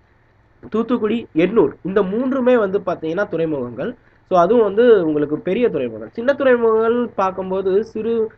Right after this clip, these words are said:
மற்றும் குறு துறைமுகங்கள் பார்க்கும்போது உங்களுக்கு, அஹ், தூத்துக்குடியில இன்னொன்னு இருக்கு, கன்னியாகுமரியில இருக்கு, அஹ், ராமநாதபுரத்துல இருக்கு, நாகப்பட்டினம், இந்த மாதிரி ஒரு சில இடத்துல எல்லாம் வந்து பாத்தீங்கன்னா சின்ன சின்ன துறைமுகங்கள் இருக்கு. அதுக்கப்புறம் மதுரை மிஷன் எப்பொழுது ஆரம்பிக்கப்பட்டது, இந்த மாதிரி ஒரு,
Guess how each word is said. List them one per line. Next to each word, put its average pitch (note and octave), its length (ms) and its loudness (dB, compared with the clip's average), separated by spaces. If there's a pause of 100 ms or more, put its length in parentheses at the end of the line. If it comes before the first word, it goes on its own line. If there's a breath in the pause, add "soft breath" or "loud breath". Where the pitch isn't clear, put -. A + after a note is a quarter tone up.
மற்றும் F#3 260 -4
குறு A3 220 -2
துறைமுகங்கள் F3+ 500 -2
பார்க்கும்போது D#3 540 -4
உங்களுக்கு, D3+ 360 -4 (420 soft breath)
அஹ், C3 200 -4
தூத்துக்குடியில G#3 520 0
இன்னொன்னு F3 320 -2
இருக்கு, D3 340 -6
கன்னியாகுமரியில E3+ 520 -4
இருக்கு, C3 400 -6 (340 soft breath)
அஹ், C#3 100 -2
ராமநாதபுரத்துல D#3 720 -2
இருக்கு, C3 480 -4
நாகப்பட்டினம், D#3+ 600 -6
இந்த F#3+ 160 -6
மாதிரி C4+ 220 0
ஒரு A3+ 160 4
சில A3 200 -2
இடத்துல E3+ 160 -6
எல்லாம் E3+ 300 -4
வந்து D3+ 120 -10
பாத்தீங்கன்னா D3 320 -10
சின்ன E3+ 200 -10
சின்ன D#3 180 -10
துறைமுகங்கள் B2 500 -10
இருக்கு. G#2 240 -18 (300 soft breath)
அதுக்கப்புறம் F3+ 420 -2
மதுரை G#3+ 320 0
மிஷன் G3 340 -4
எப்பொழுது F#3+ 400 -2
ஆரம்பிக்கப்பட்டது, D3 720 -6
இந்த E3+ 260 -6
மாதிரி A3+ 260 -2
ஒரு, F3 220 -2